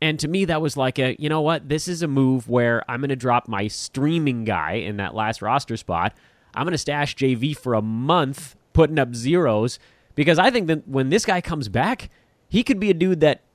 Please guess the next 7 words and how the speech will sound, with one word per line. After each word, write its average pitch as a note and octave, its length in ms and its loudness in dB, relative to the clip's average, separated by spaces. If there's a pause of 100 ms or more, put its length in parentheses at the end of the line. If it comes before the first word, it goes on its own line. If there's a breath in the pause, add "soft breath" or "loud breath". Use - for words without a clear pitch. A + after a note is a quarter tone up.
turns F3 360 0
my D3 180 0
team C#3+ 300 -2
from A#2+ 240 -2
a G#2 160 0
maybe A2 800 -4 (280)
champion A3 640 0